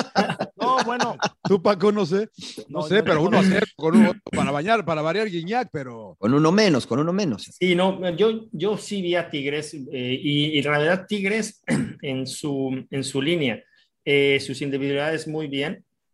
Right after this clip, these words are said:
Speaker 4: muy, muy bien. Eh, naturalmente el, el,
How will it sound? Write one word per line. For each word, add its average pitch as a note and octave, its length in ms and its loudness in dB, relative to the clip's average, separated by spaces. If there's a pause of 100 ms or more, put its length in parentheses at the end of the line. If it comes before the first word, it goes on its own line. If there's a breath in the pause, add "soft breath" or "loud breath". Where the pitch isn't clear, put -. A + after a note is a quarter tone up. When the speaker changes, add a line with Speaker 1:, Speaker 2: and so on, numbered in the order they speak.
(240)
Speaker 4:
muy, D#3 180 -4
muy D#3 200 -6
bien. C#3 360 -4 (560 soft breath)
Eh, C#3 920 2
naturalmente E3+ 760 -4
el, D3 220 -8
el, C3 340 -10